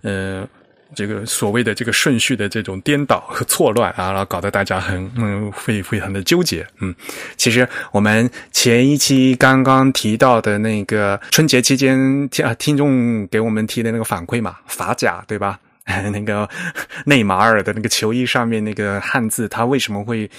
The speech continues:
呃，呃，内字是看起来像是宋体字，然后马尔看起来是黑体，那就是因为他把内马尔三个字，呃，三个就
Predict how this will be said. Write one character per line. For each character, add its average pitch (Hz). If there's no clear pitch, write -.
呃， 101
呃， 107
内 143
字 104
是 101
看 -
起 -
来 95
像 107
是 107
宋 104
体 90
字， 92
然 90
后 101
马 98
尔 95
看 -
起 -
来 92
是 -
黑 123
体， 104
那 139
就 147
是 123
因 127
为 117
他 -
把 98
内 156
马 104
尔 113
三 135
个 139
字， 107
呃， 113
三 135
个 123
就 104